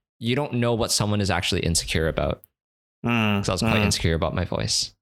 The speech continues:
Speaker 1: Um,
Speaker 2: I get that. It's, it's like you, like, see this super ripped, muscular guy walking down the street, and you're like, "Wow, like, that
Speaker 1: he must,
Speaker 2: guy's
Speaker 1: he must feel good.
Speaker 2: jacked." Yeah,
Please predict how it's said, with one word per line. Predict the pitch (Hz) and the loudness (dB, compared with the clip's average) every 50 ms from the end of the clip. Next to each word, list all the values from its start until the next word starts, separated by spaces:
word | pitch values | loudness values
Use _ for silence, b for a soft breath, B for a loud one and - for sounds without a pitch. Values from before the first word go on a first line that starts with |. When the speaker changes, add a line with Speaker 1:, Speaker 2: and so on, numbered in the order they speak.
| - | -8
Speaker 1:
Um, | - - - | -4 -2 0
Speaker 2:
I | - 120 | 0 0
get | 107 107 98 98 | 2 0 0 0
that. | 98 101 120 | 0 0 0
It's, | 139 143 - - | 0 0 -2 -2
it's | - 147 143 - | -2 -2 0 0
like | 190 180 170 131 98 101 | 2 2 0 0 -2 -2
you, | 123 127 131 127 123 120 | 0 0 2 2 0 0
like, | 123 120 113 - | 0 0 0 0
see | - - - - 131 131 | 0 -2 0 2 2 2
this | - 117 107 107 | 2 2 2 2
super | - - - - 131 127 - 120 107 | 2 2 2 2 0 2 2 0 2
ripped, | 98 104 104 104 101 - - | 2 2 0 0 0 -2 0
muscular | 101 98 101 101 101 - - - 104 101 95 90 | 2 2 2 2 2 0 2 2 2 2 2 2
guy | 95 92 90 90 90 87 | 2 2 2 2 2 2
walking | 90 95 95 95 - 104 95 | 2 0 0 0 0 2 2
down | 90 92 90 87 | 2 2 2 2
the | 87 | 2
street, | 87 - - - 98 92 87 85 85 - _ | 0 0 2 2 2 2 2 2 0 -2 _
and | - 95 95 | -2 0 2
you're | 92 92 90 | 2 2 2
like, | 90 85 82 85 80 - - | 2 2 0 0 -2 -4 -6
"Wow, | - 95 98 95 85 80 80 82 - - - - | -2 -2 0 0 0 -2 -4 -4 -6 -6 -6 -4
like, | - - - - - - | -4 -4 -4 -6 -6 -6
that | - 90 - | -4 -2 0
Speaker 1:
he | - 101 98 | 0 0 0
must, | 85 - - - | 0 0 -2 -4
Speaker 2:
guy's | B B B B | B B B B
Speaker 1:
he | - 127 | -2 0
must | 120 113 | 0 0
feel | - 139 120 107 | 0 0 0 0
good. | - 120 131 147 | 0 0 2 2
Speaker 2:
jacked." | 104 104 90 90 87 - - - - _ _ _ _ - | 2 2 2 2 0 -4 -6 -10 -16 _ _ _ _ -2
Yeah, | 131 131 123 117 104 98 | 0 2 2 2 0 -2